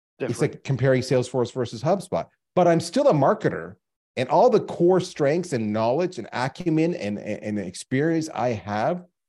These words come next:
Speaker 1: applies, but I needed to invest time up front to adjust and figure out my new product and my new audience. And admittedly, that first week, first month, first quarter in the job,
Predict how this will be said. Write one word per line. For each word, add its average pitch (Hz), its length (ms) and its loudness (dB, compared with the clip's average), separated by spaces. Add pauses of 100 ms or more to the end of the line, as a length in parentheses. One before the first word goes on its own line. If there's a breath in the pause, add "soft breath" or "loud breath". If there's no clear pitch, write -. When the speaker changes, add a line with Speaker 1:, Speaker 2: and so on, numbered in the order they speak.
(260)
Speaker 1:
applies, 113 720 -2 (300)
but 123 100 4
I 120 140 4
needed 151 540 0
to 139 160 -6
invest 120 640 0
time 123 460 -2 (100)
up 117 260 -2
front - 600 -4 (540)
to 123 160 2
adjust 127 480 2
and 117 140 -6
figure 120 440 0
out 113 240 2
my 104 180 -2
new 101 760 -2 (380)
product 92 380 0
and 101 80 -6
my 92 100 -4
new 87 360 -6
audience. 92 560 -6
And 98 280 -8
admittedly, 104 600 0
that 98 260 -4
first 107 260 -4
week, 113 320 -4
first 101 300 -6
month, 101 320 -4
first 101 240 -6
quarter 104 320 -4
in 95 80 -6
the 90 80 -6
job, 117 420 -2